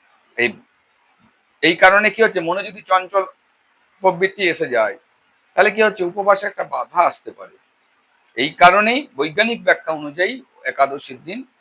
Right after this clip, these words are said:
ভাত খাওয়া থেকে এড়িয়ে যেতে বলা হয়। তো আশা করছি আপনারা বুঝতে পারলেন যে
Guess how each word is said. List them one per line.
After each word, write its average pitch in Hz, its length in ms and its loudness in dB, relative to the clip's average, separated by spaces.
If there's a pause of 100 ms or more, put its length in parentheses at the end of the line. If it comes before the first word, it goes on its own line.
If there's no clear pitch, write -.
(320)
ভাত 131 200 2 (100)
খাওয়া 131 220 -2
থেকে - 340 -16
এড়িয়ে 101 300 -14
যেতে 101 220 -18
বলা 98 300 -16
হয়। - 120 -20 (1080)
তো 123 60 4
আশা 151 260 6
করছি 202 320 -4
আপনারা 185 340 2
বুঝতে 175 320 -8
পারলেন 196 380 0
যে 170 120 -12